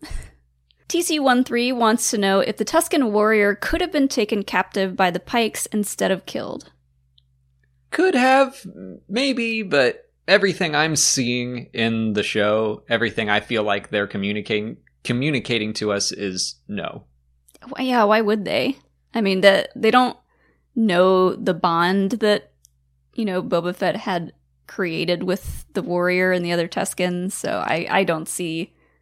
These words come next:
Speaker 1: the point of them taking one of them captive. I think they were trying to send a very direct message, and they did that.
Speaker 2: Yeah.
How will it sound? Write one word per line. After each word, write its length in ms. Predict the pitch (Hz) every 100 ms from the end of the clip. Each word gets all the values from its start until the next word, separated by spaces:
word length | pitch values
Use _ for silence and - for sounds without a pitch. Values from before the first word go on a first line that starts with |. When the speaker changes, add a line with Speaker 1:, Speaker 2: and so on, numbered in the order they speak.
| _ 180
Speaker 1:
the 120 | 202
point 440 | - 170 170 - _ _ -
of 540 | - 220 185 - - _ -
them 280 | 180 175
taking 440 | 180 170 - 175 175
one 160 | 175
of 120 | 175 170
them 380 | 165 165 170 -
captive. 460 | - - - 180 165
I 80 | 165
think 180 | 180 180
they 120 | 175
were 100 | 175
trying 240 | 190 180
to 80 | 180
send 260 | - 185 175
a 60 |
very 360 | 170 180 170 170
direct 640 | 170 170 170 - - -
message, 520 | 180 165 - 180 185 -
and 200 | 175 170
they 120 | 170
did 280 | 165 - -
that. 340 | - - - _ _ _ -
Speaker 2:
Yeah. 400 | 117 76 87